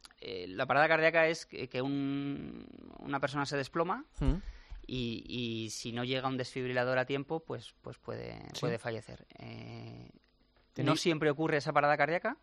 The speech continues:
Speaker 2: ¿Tenéis datos de la gente que fallece de un infarto de miocardio?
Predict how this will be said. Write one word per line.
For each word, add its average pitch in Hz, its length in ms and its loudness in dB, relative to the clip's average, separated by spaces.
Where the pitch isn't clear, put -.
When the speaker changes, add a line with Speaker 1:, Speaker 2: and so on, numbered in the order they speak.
Speaker 2:
¿Tenéis 151 300 2
datos 190 260 0
de 165 100 -4
la 156 120 0
gente 156 240 -2
que 143 100 -2
fallece 151 460 -2
de 139 40 -6
un 147 80 -2
infarto 147 320 -4
de 143 80 -4
miocardio? 156 440 -4